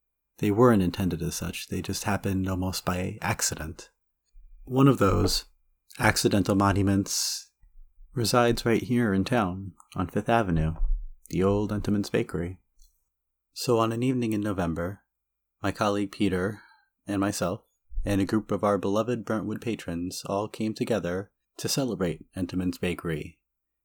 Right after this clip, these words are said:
and to learn about its history, and its founder,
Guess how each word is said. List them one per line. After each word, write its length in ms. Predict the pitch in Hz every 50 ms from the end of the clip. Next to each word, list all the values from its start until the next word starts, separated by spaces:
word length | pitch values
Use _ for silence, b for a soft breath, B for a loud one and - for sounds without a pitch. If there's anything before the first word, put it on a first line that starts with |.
| _ _ _
and 160 | - 98 92 -
to 120 | - 92
learn 180 | 90 92 92 92
about 240 | 82 87 87 82
its 140 | - - -
history, 680 | - 113 - - - 110 101 104 104 107 123 123 - _ _ _ _ _ _ _ _ _ _ _ _
and 120 | - 90 85
its 140 | 85 - -
founder, 500 | - 90 85 85 82 87 - 120 -